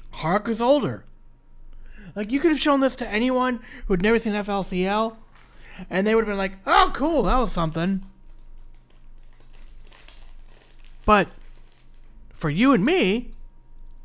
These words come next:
and probably a lot of people, we've all seen F L C L Season one. We've all seen, probably quite a few people have seen the other seasons.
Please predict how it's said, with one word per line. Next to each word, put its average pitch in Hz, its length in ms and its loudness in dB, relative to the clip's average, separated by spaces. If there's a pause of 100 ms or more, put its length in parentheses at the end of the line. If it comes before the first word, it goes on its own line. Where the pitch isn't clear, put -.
(520)
and 139 180 -8
probably 139 220 -6
a 180 60 -2
lot 285 220 2
of 285 80 -2
people, 120 400 -8 (1300)
we've 320 240 0
all 285 180 2
seen 269 380 -2
F 160 160 -4
L 151 140 -4
C 156 260 -4
L 135 120 -4
Season 131 340 -8
one. 123 240 -8 (720)
We've 131 200 -8
all 135 180 -6
seen, 147 280 -10
probably 156 560 -8 (440)
quite 147 240 -6
a 160 40 -4
few 156 120 -8
people 151 180 -4
have 147 100 -8
seen 147 200 -6
the 175 100 -2
other 240 220 0
seasons. 110 540 -12